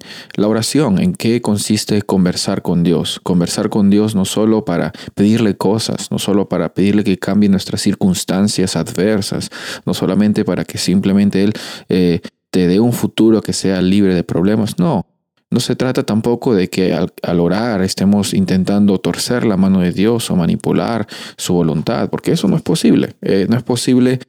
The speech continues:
cambiar la voluntad de Dios y también al mismo tiempo saber que la voluntad de Dios consiste en que tú puedas tener esperanza incluso sin saber el futuro. Entonces, el,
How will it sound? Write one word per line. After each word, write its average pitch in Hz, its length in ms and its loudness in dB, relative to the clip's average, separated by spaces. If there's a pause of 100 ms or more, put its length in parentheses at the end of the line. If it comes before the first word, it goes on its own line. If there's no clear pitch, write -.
(200)
cambiar 107 440 2
la 123 60 2
voluntad 98 300 0
de 107 120 2
Dios 110 300 0
y - 80 -2
también 110 400 0
al 98 80 0
mismo 113 240 0
tiempo 113 400 0
saber 95 400 0
que 107 140 0
la 95 80 2
voluntad 92 420 0
de 120 120 2
Dios 117 200 0
consiste - 600 -2 (300)
en - 120 0
que - 80 -4
tú 143 180 2
puedas 127 300 -2
tener 107 280 0
esperanza 107 640 -2
incluso 196 640 2 (120)
sin 123 400 0 (240)
saber 92 540 0 (320)
el 95 320 0 (140)
futuro. - 420 -2 (320)
Entonces, 127 500 0 (680)
el, 104 320 4